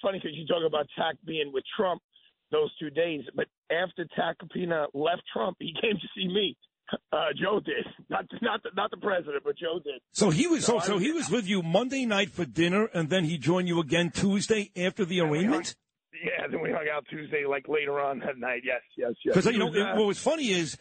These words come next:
Speaker 2: when you were on with me Tuesday morning, and, uh, the story broke that day that Trump added an attorney. And you and I were going back and forth, uh, you know, "That's not nice," and Trump's being disloyal.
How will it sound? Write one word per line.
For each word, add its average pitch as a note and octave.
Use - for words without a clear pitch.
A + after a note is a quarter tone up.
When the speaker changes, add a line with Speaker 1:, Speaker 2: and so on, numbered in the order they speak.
Speaker 2:
when F3
you C#4
were C4+
on A#3+
with F#3
me F#3
Tuesday F3
morning, D3
and, D#3
uh, D3
the C#3
story G#3+
broke E3
that D#3+
day E3
that C#3
Trump F3+
added E3
an D3
attorney. C#3+
And D#3
you G#3
and F3+
I F3
were D#3+
going D#3
back D#3+
and C#3+
forth, A3
uh, D#3+
you D3+
know, B2
"That's C3+
not C3+
nice," A#3
and D3+
Trump's E3+
being E3
disloyal. F3